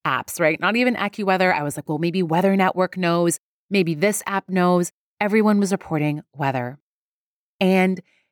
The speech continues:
it was just, you know, doing this work, I can be aware, right? I can be so aware, like, "Shirin,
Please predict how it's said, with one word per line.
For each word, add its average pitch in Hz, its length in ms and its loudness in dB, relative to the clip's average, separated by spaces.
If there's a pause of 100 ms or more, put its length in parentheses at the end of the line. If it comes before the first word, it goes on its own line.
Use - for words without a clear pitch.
(240)
it 254 100 -2
was 277 200 0
just, 320 320 0
you 269 120 2
know, 262 260 2 (100)
doing 277 340 0
this 339 220 -2
work, 226 400 -2 (260)
I 202 140 2
can 254 220 0
be 262 160 4
aware, 180 640 0 (160)
right? 190 160 -2
I 185 80 0
can 208 220 -2
be 196 60 -2
so 180 220 0
aware, 165 320 2
like, 160 220 -2
"Shirin, 156 600 -4